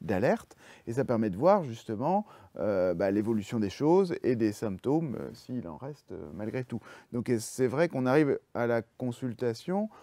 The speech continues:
en sachant déjà s'il y a eu un problème, euh, ou pas. Et donc, ça permet d'être un peu plus, euh, focalisé sur, euh, ce qui se passe réellement. Donc effectivement, c'est une sorte de, de canal de communication supplémentaire,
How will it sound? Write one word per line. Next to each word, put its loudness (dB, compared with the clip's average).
en -8
sachant -2
déjà 2
s'il -6
y 2
a 6
eu -2
un -4
problème, -6
euh, -8
ou -6
pas. -6
Et -8
donc, -4
ça -4
permet -2
d'être -4
un -8
peu -10
plus, -10
euh, -4
focalisé -2
sur, -8
euh, -6
ce -20
qui -14
se -18
passe -8
réellement. -16
Donc -14
effectivement, -4
c'est -2
une 2
sorte -4
de, 4
de -2
canal 2
de 2
communication 0
supplémentaire, 2